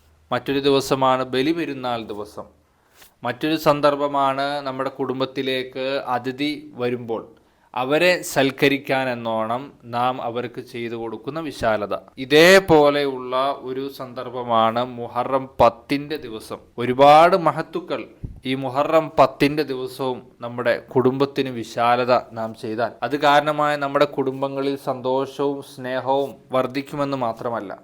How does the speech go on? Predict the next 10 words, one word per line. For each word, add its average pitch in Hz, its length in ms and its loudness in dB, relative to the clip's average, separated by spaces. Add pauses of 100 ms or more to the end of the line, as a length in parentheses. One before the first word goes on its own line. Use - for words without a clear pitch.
(600)
ആ 139 140 8
ഒരു 165 200 8
വർഷം 151 580 -2
മുഴുക്കെ 143 880 0
നമുക്ക് 127 340 -12
സാമ്പത്തികമായ 139 1120 -2
അഭിവൃദ്ധി, 123 840 -6
ഐശ്വര്യം 143 720 -6 (180)
നിലനിൽക്കാൻ 131 880 -2
കാരണമാകുമെന്ന് 117 1200 -10